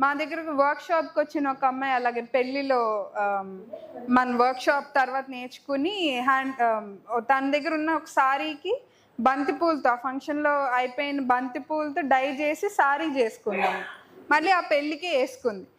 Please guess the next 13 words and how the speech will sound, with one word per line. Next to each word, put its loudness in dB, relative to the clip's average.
So, -2
చాలామంది 2
అడిగారు, 0
"ఏ-, 0
ఏంటి?" 0
అన్-, 0
అంటే, 0
అంత 0
బాగా 2
చేసుకుంది -2
కూడా. -4
So, 6
ఆ, 2